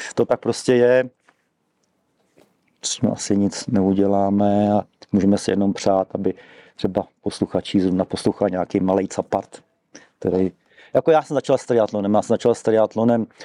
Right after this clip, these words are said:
opravdu v devadesátém čtvrtém, kdy dávali Sport žurnál, myslím, že to dávali v neděli odpoledne a tam Pavel Nový, nebo jak se jmenoval ten herec, jakože sportovní, to, a najednou byl dlouhý triatlon z Benešova. No, já to koukal.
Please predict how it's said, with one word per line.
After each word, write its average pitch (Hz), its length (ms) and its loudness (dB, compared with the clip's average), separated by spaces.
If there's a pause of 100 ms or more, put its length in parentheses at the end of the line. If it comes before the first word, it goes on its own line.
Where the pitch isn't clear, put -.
(300)
opravdu 107 200 0
v - 20 -4
devadesátém 107 640 0
čtvrtém, 110 360 -2
kdy 107 120 2
dávali 104 360 2
Sport 101 320 -2
žurnál, 98 560 2 (400)
myslím, - 180 -2
že - 40 -4
to - 100 -4 (360)
dávali 107 440 0
v - 100 -14
neděli 98 300 2
odpoledne 98 580 0
a 101 80 2
tam 98 180 -4
Pavel 98 320 0
Nový, 98 300 0
nebo 95 180 -2
jak 95 100 -6
se - 100 -8
jmenoval 98 260 0
ten - 320 -4 (460)
herec, 104 380 0
jakože 98 340 -2
sportovní, 101 580 -2
to, - 320 -2
a - 40 0
najednou 107 200 0
byl 110 240 0 (600)
dlouhý 110 360 2
triatlon 107 1040 0
z - 20 -2
Benešova. 98 560 -4 (640)
No, 214 220 -2
já - 140 -6
to - 100 -12
koukal. - 520 -8